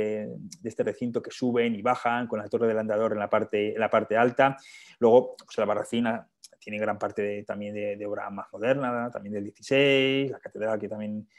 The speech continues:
es más moderna. Eh, pero es muy importante, pues, claro, poder plasmar todo el patrimonio, grandioso patrimonio que hay en, en Albarracín, eh, dentro de la, de la novela, porque realmente se convierte en un personaje más. Albarracín, esta novela es un personaje más,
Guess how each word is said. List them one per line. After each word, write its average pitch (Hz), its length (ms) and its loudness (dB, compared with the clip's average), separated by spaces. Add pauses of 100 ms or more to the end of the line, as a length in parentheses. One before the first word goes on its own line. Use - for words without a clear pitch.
(120)
es 101 120 -10
más 104 180 -6
moderna. 135 420 2 (320)
Eh, 131 540 6
pero 139 340 6 (100)
es 147 80 -6
muy 160 140 6
importante, 175 600 8
pues, 175 220 4
claro, 160 300 6
poder 139 240 8
plasmar 160 540 6 (120)
todo 156 280 12
el 147 140 8
patrimonio, 156 640 6
grandioso 143 720 8
patrimonio 151 480 6
que 147 80 8
hay 143 140 10
en, 139 180 0
en 139 140 2
Albarracín, 135 640 6 (440)
eh, 147 240 8
dentro 139 340 6
de 156 60 12
la, 143 320 8 (540)
de 147 140 4
la 143 100 8
novela, 147 400 6
porque 143 260 6
realmente 147 480 6
se 151 140 2
convierte 135 240 2
en 156 60 2
un 147 80 2
personaje 151 400 2
más. - 340 -8 (180)
Albarracín, 120 680 -2
esta 131 160 -4
novela 139 240 4
es 147 120 4
un 143 80 -2
personaje 139 440 -2
más, 143 340 -4